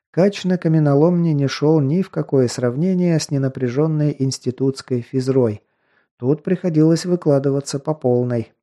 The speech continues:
пахать изо всех сил. Последние секунды ударной пятиминутки, утомившийся до судорог в издёрганных мышцах практикант цеплял огромные каменюки негнущимися пальцами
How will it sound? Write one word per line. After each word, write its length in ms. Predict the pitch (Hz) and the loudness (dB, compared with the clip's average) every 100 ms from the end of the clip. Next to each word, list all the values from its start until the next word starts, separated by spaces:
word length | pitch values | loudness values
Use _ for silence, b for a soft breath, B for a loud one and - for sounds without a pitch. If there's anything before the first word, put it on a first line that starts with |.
| _ | _
пахать 480 | 110 107 - 117 - | -10 -8 -6 -6 -6
изо 180 | 117 107 | -8 -8
всех 320 | - 123 120 | -6 -6 -6
сил. 360 | - 113 101 - _ _ _ _ _ _ _ - | -6 -2 -2 -4 _ _ _ _ _ _ _ -12
Последние 540 | 92 120 131 127 120 | -8 0 0 0 -4
секунды 600 | - 117 127 131 123 117 | -6 -4 -2 0 0 -2
ударной 520 | 117 117 127 123 117 | -4 0 0 2 -4
пятиминутки, 800 | 113 113 117 117 135 151 - - - _ _ | -6 -6 -4 -4 -2 -4 -8 -18 -18 _ _
утомившийся 760 | - 123 135 180 160 151 - 139 | -8 -6 -2 -2 0 -4 -2 -2
до 160 | 131 123 | 0 -2
судорог 540 | - 160 156 143 139 | -2 0 0 0 0
в 80 | 135 | 0
издёрганных 600 | 131 135 131 127 127 131 | 2 2 2 0 -2 -4
мышцах 500 | 131 127 - 120 - | -4 -4 -6 -12 -8
практикант 680 | 117 110 - - 131 139 - _ _ _ _ | -10 -8 -12 -4 -4 -4 -10 _ _ _ _
цеплял 560 | - 113 - 139 180 190 | -10 -8 -2 0 0 0
огромные 600 | 120 107 120 123 117 110 | -2 0 0 0 -2 -4
каменюки 560 | 113 110 110 151 160 151 | -4 -4 -2 -4 -2 0
негнущимися 800 | 151 135 143 139 - 135 135 131 | 0 0 0 -2 -6 -8 -6 -6
пальцами 640 | 131 131 127 131 127 | -2 -2 -2 -4 -4